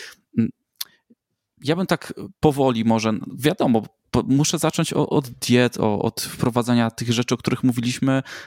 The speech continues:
przez całą godzinę, a dopiero potem ładować się substancjami, ale podejrzewam, że są ludzie, którzy idą na skróty, nie? I teraz właśnie, żeby,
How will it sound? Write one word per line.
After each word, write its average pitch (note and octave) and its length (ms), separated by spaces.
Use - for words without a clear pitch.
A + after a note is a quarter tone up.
przez - 220
całą C#3+ 280
godzinę, D#3 540
a G#2 60
dopiero A#2 340
potem A2 460
ładować A2 520
się - 100
substancjami, A2 800
ale D3+ 420
podejrzewam, - 420
że G3+ 180
są G#3 280
ludzie, F#3 200
którzy F3+ 320
idą E3+ 200
na D#3+ 120
skróty, B2 500
nie? B2+ 200
I - 80
teraz - 480
właśnie, C#3+ 500
żeby, D3 600